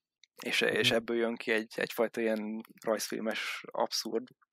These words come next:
Speaker 1: Vagy hát ezt lehet, hogy csak én olvasom bele, de
Speaker 2: Nem, nem, ez, ö, ez ott van benne, és, ö, ahogy halad, halad előre a,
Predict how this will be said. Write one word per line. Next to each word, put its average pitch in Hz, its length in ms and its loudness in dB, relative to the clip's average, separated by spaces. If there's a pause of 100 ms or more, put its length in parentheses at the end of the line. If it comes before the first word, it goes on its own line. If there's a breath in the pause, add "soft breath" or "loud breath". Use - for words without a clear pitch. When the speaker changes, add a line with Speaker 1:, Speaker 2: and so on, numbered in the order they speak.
(1000 loud breath)
Speaker 1:
Vagy - 160 10
hát - 160 10
ezt - 180 -4
lehet, 104 180 2
hogy - 80 -10
csak - 220 0
én 123 140 6
olvasom 127 480 6
bele, 120 220 0
de - 360 0
Speaker 2:
Nem, 208 260 10
nem, 185 360 10
ez, 175 320 8
ö, 175 240 8 (160)
ez 175 160 6
ott 190 140 8
van 143 200 6
benne, 143 480 6 (140)
és, 147 480 6
ö, 147 340 8 (560 soft breath)
ahogy 147 420 8
halad, 151 420 8
halad 147 420 12
előre 143 340 10
a, 131 280 8